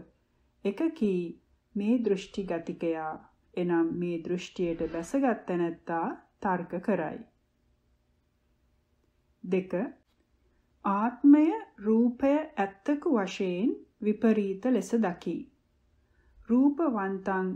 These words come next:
අත්තානං සමනුපස්සති. මෙහිදී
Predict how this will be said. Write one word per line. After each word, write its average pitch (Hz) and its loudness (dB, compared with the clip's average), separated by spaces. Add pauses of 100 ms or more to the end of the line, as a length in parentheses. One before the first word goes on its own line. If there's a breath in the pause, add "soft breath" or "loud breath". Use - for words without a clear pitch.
(120)
අත්තානං 190 0 (160)
සමනුපස්සති. 180 -4 (1400)
මෙහිදී 226 0